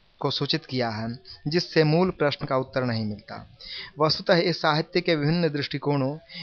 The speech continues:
एवं पक्षों को तो सूचित करते हैं, किंतु इनमें से किसी को भी साहित्य की एक सर्वांगीण परिभाषा के रूप में स्वीकार करना कठिन है।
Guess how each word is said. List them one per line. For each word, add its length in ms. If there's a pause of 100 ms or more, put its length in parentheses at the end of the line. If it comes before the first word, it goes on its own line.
(120)
एवं 160
पक्षों 400
को 100
तो 120
सूचित 340
करते 300
हैं, 320 (360)
किंतु 240
इनमें 240
से 160
किसी 320
को 200
भी 120
साहित्य 480
की 120
एक 120
सर्वांगीण 540
परिभाषा 500
के 120
रूप 200
में 60
स्वीकार 380
करना 280
कठिन 380
है। 300